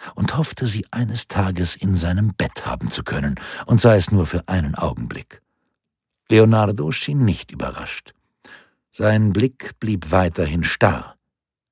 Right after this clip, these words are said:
beinahe abwesend. Filippo Pitti begrüßte sie und bedeutete ihr mit einer Handbewegung, auf der Zeugenbank Platz zu nehmen.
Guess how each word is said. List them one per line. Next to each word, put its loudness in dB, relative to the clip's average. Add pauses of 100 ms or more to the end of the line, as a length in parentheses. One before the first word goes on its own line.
(100)
beinahe -6
abwesend. -12 (1120)
Filippo 2
Pitti -4
begrüßte 0
sie 0
und -2
bedeutete 2
ihr 0
mit -2
einer -4
Handbewegung, 2
auf -8
der -4
Zeugenbank 0
Platz -4
zu -6
nehmen. -10